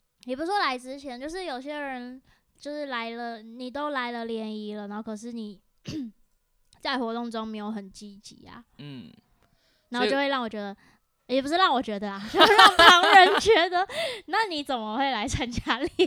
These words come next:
Speaker 1: 谊？”
Speaker 2: 对啊，或是，就是有些，其实你在现场的态度也很，很影响你，就是其实大家都是看在眼里的，就是积极这件事情，我们可以，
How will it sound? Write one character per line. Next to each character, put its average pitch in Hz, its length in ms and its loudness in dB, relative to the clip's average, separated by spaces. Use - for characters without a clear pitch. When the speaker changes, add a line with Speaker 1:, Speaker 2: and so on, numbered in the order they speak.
Speaker 1:
谊？” 339 180 -12
Speaker 2:
对 233 100 0
啊， 190 140 2
或 247 100 -4
是， 254 320 -6
就 262 100 -10
是 269 400 -6
有 180 100 -6
些， 285 180 -4
其 233 140 -10
实 262 80 -8
你 180 160 -8
在 247 180 -6
现 254 160 -6
场 156 240 -12
的 123 400 -10
态 208 240 -8
度 190 260 -8
也 135 160 -6
很， 117 400 -10
很 123 160 -12
影 123 160 -14
响 131 240 -10
你， 113 320 -20
就 226 120 -10
是 302 100 -6
其 - 140 -8
实 165 60 -12
大 180 100 -4
家 170 120 -2
都 175 120 -6
是 170 100 -12
看 170 200 -12
在 143 140 -10
眼 110 240 -16
里 110 140 -20
的， 71 260 -20
就 208 100 -12
是 226 160 -8
积 226 220 -10
极 196 140 -10
这 160 120 -14
件 180 140 -10
事 170 100 -14
情， 127 220 -14
我 110 60 -14
们 117 120 -18
可 147 160 -12
以， 123 240 -8